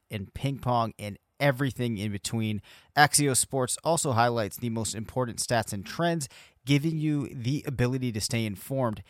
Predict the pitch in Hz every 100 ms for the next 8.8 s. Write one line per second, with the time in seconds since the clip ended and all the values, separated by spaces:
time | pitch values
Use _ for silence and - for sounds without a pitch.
0 | - - - 123 - - 180 180 - 165
1 | 156 160 170 - _ - - 147 143 143
2 | 139 - 160 175 160 - 160 - - -
3 | 151 160 127 87 - - - 139 - -
4 | 175 214 220 196 147 139 123 113 117 -
5 | 113 110 101 - _ _ _ _ _ _
6 | _ - 127 120 131 127 - 131 143 -
7 | 135 131 123 117 110 123 131 117 113 113
8 | 104 107 101 95 110 107 101